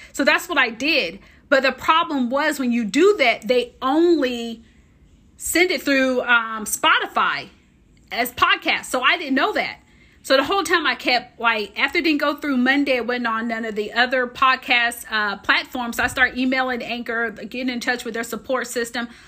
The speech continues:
like, "Where's my podcast?" And sure enough, they explained to me what happened. By this time, it's going on Wednesday. So I'm like, "Okay, I did this podcast Monday. It has not distributed." So I had to go back in,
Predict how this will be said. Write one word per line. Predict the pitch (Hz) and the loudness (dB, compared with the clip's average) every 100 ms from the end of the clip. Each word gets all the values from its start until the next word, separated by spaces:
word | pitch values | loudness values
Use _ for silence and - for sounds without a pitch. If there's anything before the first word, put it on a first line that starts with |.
| - | -8
like, | - 240 | -4 -4
"Where's | 226 254 294 277 | 0 2 2 2
my | 226 | 0
podcast?" | - 453 427 247 156 135 - - - - - - | 2 0 0 -2 -2 -4 -12 -20 -20 -20 -18 -2
And | 262 269 254 | 0 0 -2
sure | - 359 427 | -4 -2 -2
enough, | 392 302 262 262 | 0 2 2 0
they | 254 | -4
explained | 214 220 - 285 | -4 -12 -4 -2
to | 285 | 0
me | 277 | 0
what | 254 247 | 0 0
happened. | 262 262 240 | 0 0 0
By | 240 | 0
this | 233 403 427 | 0 -4 -4
time, | 294 262 208 | 0 0 0
it's | 240 | -6
going | - 247 220 | -4 -6 -4
on | 220 226 | -4 -4
Wednesday. | 214 269 277 - 202 165 - _ _ _ _ _ _ - | 0 0 0 -2 -8 -8 -18 _ _ _ _ _ _ -4
So | - | 2
I'm | 330 | 4
like, | 349 294 | 4 0
"Okay, | 269 262 | -2 0
I | 269 | -2
did | 240 302 | 0 -2
this | 415 415 | -2 0
podcast | 370 339 330 294 285 | 2 2 0 -2 0
Monday. | 254 233 233 | -2 0 0
It | 226 233 220 | 0 -2 0
has | 262 285 | -2 0
not | 311 | -2
distributed." | 277 285 269 233 240 220 247 | -2 -4 -2 -4 -4 -6 -4
So | - 233 | -4 -2
I | - | 0
had | 294 359 247 | 0 -2 -4
to | |
go | 226 277 | 0 0
back | 339 330 330 | 2 0 0
in, | 277 247 233 | -4 -4 -6